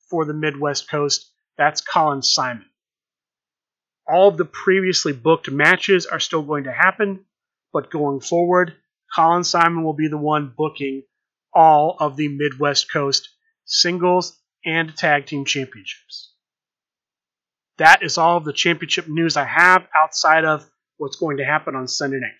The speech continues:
Fights and what remains to happen at Huntsville Comic and Pop Culture Expo.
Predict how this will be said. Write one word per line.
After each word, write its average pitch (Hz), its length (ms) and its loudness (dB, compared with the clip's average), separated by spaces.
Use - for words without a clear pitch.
Fights - 580 0
and 170 240 0
what 160 140 -4
remains 156 500 -4
to 147 80 -6
happen 147 480 -4
at - 100 -6
Huntsville 139 640 -4
Comic 151 320 -4
and 123 160 -14
Pop 156 240 -2
Culture 170 280 -4
Expo. 151 480 -4